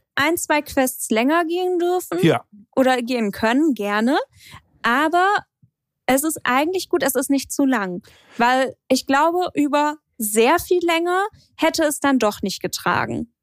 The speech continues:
Speaker 2: Ich glaube, so zwei, drei Stunden länger hätte dem Ganzen jetzt nicht geschadet.
Speaker 1: Mhm.
Speaker 2: Aber ich bin auch der Meinung, lieber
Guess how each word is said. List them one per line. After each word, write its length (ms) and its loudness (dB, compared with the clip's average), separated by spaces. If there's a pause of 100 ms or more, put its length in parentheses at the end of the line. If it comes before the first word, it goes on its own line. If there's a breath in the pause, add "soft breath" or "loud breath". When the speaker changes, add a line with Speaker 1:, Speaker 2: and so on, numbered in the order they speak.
(160)
Speaker 2:
Ich 160 2
glaube, 280 2
so 140 0
zwei, 440 0
drei 360 2
Stunden 460 0
länger 280 2
hätte 580 2 (100)
dem 140 2
Ganzen 400 2
jetzt 220 -2
nicht 240 -2
geschadet. 680 -2
Speaker 1:
Mhm. 140 4
Speaker 2:
Aber 400 2
ich 220 -2
bin 160 2
auch 240 0
der 160 0
Meinung, 420 2
lieber 520 0